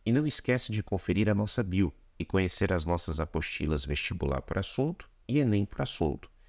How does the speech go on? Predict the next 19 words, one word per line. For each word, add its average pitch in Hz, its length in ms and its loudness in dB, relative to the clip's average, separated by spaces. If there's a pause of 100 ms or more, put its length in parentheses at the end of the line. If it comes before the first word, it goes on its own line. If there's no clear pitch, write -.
(340)
Elas 85 220 2
vão 90 100 4
te 87 120 -2
ajudar 78 520 2 (200)
a - 40 -4
se - 160 -6
dar 82 140 2
muito 98 500 2
bem 82 280 2
nos 82 160 -2
exames 73 380 -2
futuros. - 680 -8 (2250)
Professor, 156 680 2 (220)
fale 269 280 2
um 113 40 0
pouquinho 113 400 2
sobre 90 320 0
a 87 80 4
ecolocalização 85 1160 0